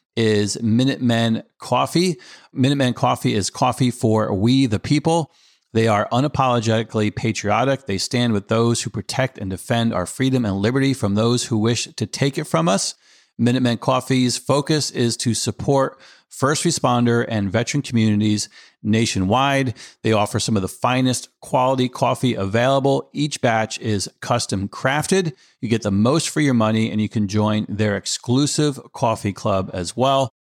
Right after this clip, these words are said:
It's coffee for a good cause because a percentage of proceeds from their sales go directly to support our first responders and veteran communities nationwide.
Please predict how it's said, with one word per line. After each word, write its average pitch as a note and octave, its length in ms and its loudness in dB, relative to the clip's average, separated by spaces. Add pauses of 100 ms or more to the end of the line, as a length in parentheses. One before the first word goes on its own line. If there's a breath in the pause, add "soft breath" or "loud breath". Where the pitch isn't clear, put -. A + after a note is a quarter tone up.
(120)
It's A2+ 160 0
coffee D#3 360 0
for D#3+ 180 0
a D3+ 80 2
good C3+ 220 -2
cause G#2+ 420 0
because A2+ 500 0
a A2 140 -4
percentage C#3 520 -2
of B2 120 0
proceeds B2+ 540 0
from C3+ 260 -2
their D#3+ 100 0
sales A2 420 0
go G2+ 140 -2
directly A2+ 560 -2
to C3 100 -6
support G#2+ 600 -2 (500 loud breath)
our F#2+ 200 0
first - 320 -2
responders A#2+ 640 0 (360)
and G#2+ 220 0
veteran B2+ 580 -2
communities G#2+ 720 0 (300 loud breath)
nationwide. G2+ 1200 0